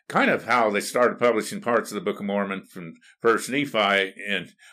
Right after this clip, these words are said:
well, Abner Cole be, uh, in the, uh, oh, what was the paper then? Wayne County Sentinel or the Palmyra or something.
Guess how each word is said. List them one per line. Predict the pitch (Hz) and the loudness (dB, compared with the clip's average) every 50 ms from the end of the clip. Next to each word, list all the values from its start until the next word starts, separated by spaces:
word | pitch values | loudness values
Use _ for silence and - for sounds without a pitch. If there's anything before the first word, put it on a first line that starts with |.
| - | -10
well, | - 98 104 120 | -6 -4 0 2
Abner | 120 117 120 - 101 92 - | 2 2 2 2 -2 -4 -6
Cole | - - 170 196 160 107 95 95 95 - _ _ _ - - _ - - 98 101 | 0 2 4 6 6 6 4 2 -2 -4 _ _ _ -20 -20 _ -20 -12 -6 -2
be, | 113 107 104 101 - - - - - - _ _ _ _ _ _ _ - - - - - 110 110 | -2 -2 -2 -2 -6 -14 -20 -20 -20 -20 _ _ _ _ _ _ _ -20 -20 -20 -20 -14 -8 -4
uh, | 104 101 98 95 - - - - - - - - - 110 | -2 0 0 -2 -4 -6 -14 -20 -20 -20 -14 -8 -4 -4
in | 110 107 104 | -2 -2 0
the, | 101 95 90 87 82 - - _ _ _ _ _ - - - - 107 _ _ _ _ _ - - _ _ _ _ _ 95 92 101 98 | 0 -2 -2 -2 -6 -10 -16 _ _ _ _ _ -20 -20 -20 -20 _ _ _ _ _ _ -20 -20 _ _ _ _ _ -20 -14 -10 -8
uh, | 98 92 90 87 85 87 - - - | -6 -6 -6 -8 -10 -12 -16 -14 -12
oh, | 98 101 90 92 95 82 80 90 | -10 -6 -4 -4 -4 -4 -4 -4
what | 101 101 90 | -4 -4 -4
was | 85 - | -6 -10
the | - - | -12 -8
paper | - 95 90 85 85 85 | -6 -6 -6 -6 -6 -10
then? | 80 80 78 76 - _ _ _ _ _ _ - | -12 -12 -14 -14 -16 _ _ _ _ _ _ -20
Wayne | - - - 90 - 95 101 110 110 110 104 | -20 -20 -20 -18 -12 -8 -6 -4 -4 -4 -6
County | - 117 113 113 101 92 101 | -6 -4 -4 -4 -4 -4 -6
Sentinel | 101 - - 117 120 120 120 117 120 123 120 | -6 -4 -4 -4 -4 -4 -6 -6 -6 -4 -4
or | 107 98 95 | -2 -4 -4
the | 85 85 87 | -6 -8 -10
Palmyra | - 101 110 107 101 101 101 101 98 92 | -8 -8 -6 -6 -6 -4 -4 -4 -4 -4
or | - | -4
something. | - - 101 98 - - 82 - | -6 -8 -12 -12 -12 -14 -18 -18